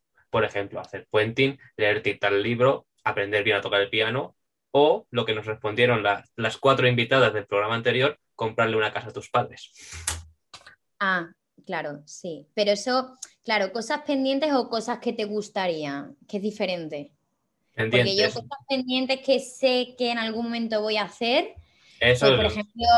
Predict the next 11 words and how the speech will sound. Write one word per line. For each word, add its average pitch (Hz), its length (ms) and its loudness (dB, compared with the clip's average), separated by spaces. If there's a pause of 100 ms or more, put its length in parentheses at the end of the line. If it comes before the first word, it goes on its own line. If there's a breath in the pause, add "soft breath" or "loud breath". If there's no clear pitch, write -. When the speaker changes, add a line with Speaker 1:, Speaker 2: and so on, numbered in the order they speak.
(580 loud breath)
Speaker 2:
cruzar 247 400 4
el 233 140 2
charco. 175 680 -4 (1400)
Yo 190 240 -10
quiero 202 180 -2
ir 208 140 0
a, 202 260 2
a 196 200 0
otros 202 200 -4
continentes, 180 800 -6
¿no? 226 300 -8